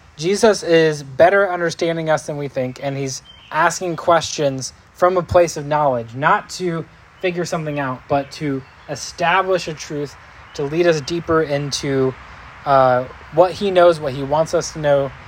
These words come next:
and how we're supposed to live. So on that note, I want you to turn with me to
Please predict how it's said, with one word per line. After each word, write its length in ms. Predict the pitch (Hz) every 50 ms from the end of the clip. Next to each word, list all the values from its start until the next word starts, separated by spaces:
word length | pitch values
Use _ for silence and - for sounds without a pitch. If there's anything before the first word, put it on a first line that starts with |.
| - - - -
and 120 | 147 139
how 160 | 123 143 147 143
we're 120 | 135 131
supposed 320 | 120 - - 143 127 117
to 60 | - 135
live. 340 | 123 123 120 - - - - - - - -
So 200 | - - - 175
on 120 | 175 185 190
that 200 | 214 240 240 180
note, 260 | 170 165 156 156 151 - - - - - - - - - - - - - - - - - - - - - -
I 80 | - 175
want 140 | 208 226 220
you 80 | 214
to 80 | 202 190
turn 280 | 160 - 185 190 185
with 180 | 180 175 165 -
me 240 | 165 156 156 151 147
to 420 | 143 - - 151 143 139 135 131